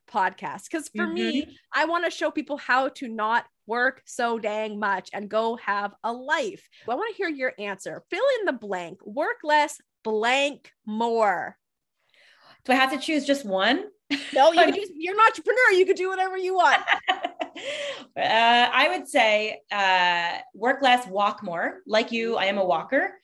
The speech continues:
Speaker 1: Yep.
Speaker 2: Um, I'm not a silent walker, though. I like to put on some good, like, dance tune jams. And my second answer was gonna be related to that, which is dance more.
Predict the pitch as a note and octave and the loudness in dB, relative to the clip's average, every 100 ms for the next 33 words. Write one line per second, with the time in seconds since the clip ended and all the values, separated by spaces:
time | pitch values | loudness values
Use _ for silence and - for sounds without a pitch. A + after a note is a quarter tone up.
0 | - F3+ A#3+ G3 F#3+ F#3+ - G#3 G#3+ G#3+ | -12 -10 -4 0 2 0 0 0 2 0
1 | A3+ G3+ G3+ G3+ G3 A3 G#3+ F#3+ F#3 - | 0 0 0 0 0 0 0 0 -2 -4
2 | - G3 F#3+ F3 E3+ E3 F3 F3 E3+ D#3+ | -8 -6 -6 -8 -4 -2 -2 -4 -2 -4
3 | E3+ - - F3+ E3+ E3+ D#3 E3+ D#3+ G3 | -4 -10 -14 -10 -10 -10 -6 -4 -4 -4
4 | C#4+ C4+ G3 G3+ F#3+ F#3+ F#3+ - - - | -6 -6 -6 0 0 0 -6 -20 -4 0
5 | E4+ F#4+ C#4+ C4 A#3+ A3 G#3+ G3 F#3+ F3 | 2 4 4 4 0 -2 -6 -8 -8 -6
6 | G3+ C4+ - F#3+ D#3+ D#3+ F3+ F3 E3 D4+ | 0 0 0 -2 0 -2 -6 -6 2 2
7 | A4+ G4 D#4 B3 C3+ | 2 0 2 4 2